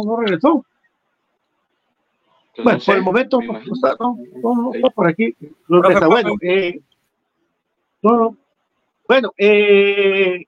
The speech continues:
Speaker 1: el gol, el gol, Brian, eh, vamos así en orden, ¿verdad? Brian, el gol de, de Cartaginés, minuto ochenta y cuatro, si no estoy mal, el gol de, del empate cartaginés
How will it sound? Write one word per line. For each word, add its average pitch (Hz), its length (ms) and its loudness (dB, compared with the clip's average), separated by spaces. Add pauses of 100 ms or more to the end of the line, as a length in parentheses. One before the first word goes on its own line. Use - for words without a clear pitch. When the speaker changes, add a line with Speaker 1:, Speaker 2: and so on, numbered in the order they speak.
(760)
Speaker 1:
el 214 180 2
gol, 285 360 2 (340)
el - 120 -2
gol, 294 200 2
Brian, 247 480 0
eh, 175 80 -6
vamos 233 280 0
así 202 140 -4
en 240 100 0
orden, 247 260 4
¿verdad? 190 180 2
Brian, 262 400 2
el 202 120 2
gol 254 260 2
de, 208 400 4 (340)
de 170 120 0
Cartaginés, 185 720 0 (120)
minuto 208 460 2
ochenta 190 420 0
y 139 80 0
cuatro, 233 440 -2
si 175 100 -20
no 196 80 -2
estoy 214 260 0
mal, 254 260 2 (880)
el 160 180 4
gol 208 200 6
de, 208 360 4
del 160 180 4
empate 208 400 0
cartaginés 196 600 0